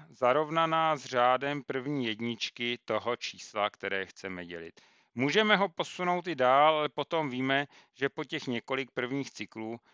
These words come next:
bude docházet k vyhodnocení pouze nul. A vždy, pokud dojde k tomu,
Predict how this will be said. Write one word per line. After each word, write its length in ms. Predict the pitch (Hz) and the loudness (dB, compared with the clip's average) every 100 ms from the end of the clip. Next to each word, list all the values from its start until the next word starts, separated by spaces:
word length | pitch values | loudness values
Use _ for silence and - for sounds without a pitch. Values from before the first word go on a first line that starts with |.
| _ | _
bude 260 | _ 117 127 | _ -2 0
docházet 800 | 110 - 110 104 101 107 101 - - | 0 -2 2 2 2 -2 -4 -8 -6
k 120 | 104 101 98 98 98 101 - | -2 0 0 0 -2 -8 -20
vyhodnocení 840 | 110 104 104 104 104 - 101 98 95 | -12 -8 -6 -6 -8 -8 -10 -10 -10
pouze 380 | 104 95 95 95 | -10 -10 -8 -8
nul. 300 | 87 85 - _ _ _ _ - | -8 -16 -20 _ _ _ _ -2
A 100 | 110 | -2
vždy, 360 | 98 127 185 | -2 0 0
pokud 360 | 196 190 - 196 | 0 -4 -4 -4
dojde 320 | 185 185 185 | -2 0 -2
k 80 | - | -2
tomu, 420 | 160 156 165 170 | -2 0 -2 -6